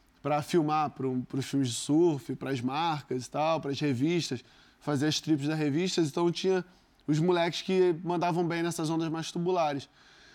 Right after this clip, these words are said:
Antigamente era tudo muito se-, o que eu acho muito legal dessa geração, que ela conseguiu,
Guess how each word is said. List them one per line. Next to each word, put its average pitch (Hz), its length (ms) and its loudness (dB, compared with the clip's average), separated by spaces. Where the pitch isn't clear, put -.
Antigamente 233 560 0
era 214 160 0
tudo 233 180 -2
muito 240 200 0
se-, - 140 -10
o 185 160 2
que - 80 0
eu 202 60 4
acho 240 240 0
muito 233 160 -2
legal 185 280 0
dessa 180 300 -2
geração, 156 600 -4
que - 80 -6
ela 180 140 4
conseguiu, 185 600 0